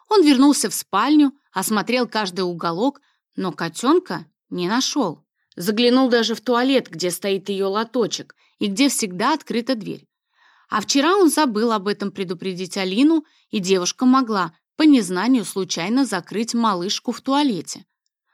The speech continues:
Но к его недоумению дверь, как всегда, не заперта, и внутри никого. Обеспокоенно он приоткрывает дверь комнаты, в которой находится Царёва –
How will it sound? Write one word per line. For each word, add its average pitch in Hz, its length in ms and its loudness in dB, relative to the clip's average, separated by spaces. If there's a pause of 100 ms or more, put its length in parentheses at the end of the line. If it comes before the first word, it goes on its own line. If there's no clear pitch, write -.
(180)
Но 262 160 4
к 262 100 -4
его 294 180 6
недоумению 190 840 0 (240)
дверь, 180 380 -2
как 254 200 -4
всегда, 180 380 -6
не 196 140 -6
заперта, 208 640 -4 (440)
и 220 100 -2
внутри 208 400 0
никого. 170 540 0 (680)
Обеспокоенно 190 920 0 (360)
он 403 140 2
приоткрывает 220 720 0
дверь 180 220 -2
комнаты, 190 600 -6 (160)
в - 100 -20
которой 269 380 2
находится 202 580 -2
Царёва – 185 580 -4